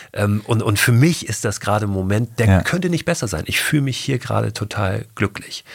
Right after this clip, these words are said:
Speaker 1: und ich, äh, wünsche mich nicht irgendwo anders hin. Ähm, das ist es natürlich, aber auf einer anderen Ebene ist es ganz viel auch das, was ich gerade schon angesprochen habe, dieses Wachsen. Du
Speaker 2: Mhm.
Speaker 1: lernst unglaublich viel über dich selbst.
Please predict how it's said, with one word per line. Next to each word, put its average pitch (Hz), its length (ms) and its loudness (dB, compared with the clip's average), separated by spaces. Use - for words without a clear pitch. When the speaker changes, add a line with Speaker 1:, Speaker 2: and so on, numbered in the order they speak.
Speaker 1:
und 95 240 -2
ich, - 340 -6
äh, 113 160 -4
wünsche 120 420 4
mich 104 140 2
nicht 117 300 -2
irgendwo 107 300 0
anders 90 340 -4
hin. - 160 -10
Ähm, 78 200 -6
das 147 260 2
ist 147 160 -2
es 156 140 -2
natürlich, 135 560 2
aber 127 480 0
auf - 340 -6
einer 101 200 -2
anderen 110 400 2
Ebene 101 460 2
ist - 280 -6
es - 160 -4
ganz 95 300 0
viel 90 180 2
auch 85 220 0
das, - 320 -6
was 107 140 -2
ich - 100 -8
gerade - 200 -2
schon - 140 -2
angesprochen 87 520 -2
habe, 78 100 -4
dieses - 240 -6
Wachsen. - 320 -6
Du 98 120 8
Speaker 2:
Mhm. 85 240 4
Speaker 1:
lernst 90 480 0
unglaublich 107 560 2
viel 107 120 -2
über 90 180 -4
dich - 180 -6
selbst. - 480 0